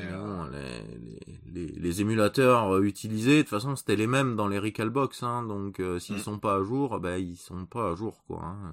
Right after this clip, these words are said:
Speaker 1: ça tournera.
Speaker 2: Ouais, ouais, ouais.
Speaker 1: C'est juste qu'ils sont regroupés, c'est plus, c'était plus facile pour, euh,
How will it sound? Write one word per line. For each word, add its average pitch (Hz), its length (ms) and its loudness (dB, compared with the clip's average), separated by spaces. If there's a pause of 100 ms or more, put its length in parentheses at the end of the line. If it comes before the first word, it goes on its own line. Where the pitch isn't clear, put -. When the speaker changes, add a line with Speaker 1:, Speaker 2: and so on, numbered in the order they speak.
(160)
Speaker 1:
ça - 160 -14
tournera. 87 800 -8
Speaker 2:
Ouais, 104 40 -8
ouais, 98 240 -8
ouais. 95 60 -6 (220)
Speaker 1:
C'est 117 180 4
juste 147 240 4
qu'ils 127 100 -4
sont 120 200 0
regroupés, 131 540 4
c'est 104 160 -6
plus, 107 260 -6
c'était 98 220 -6
plus 107 160 -12
facile 120 560 -4
pour, 104 280 -8
euh, 82 120 -4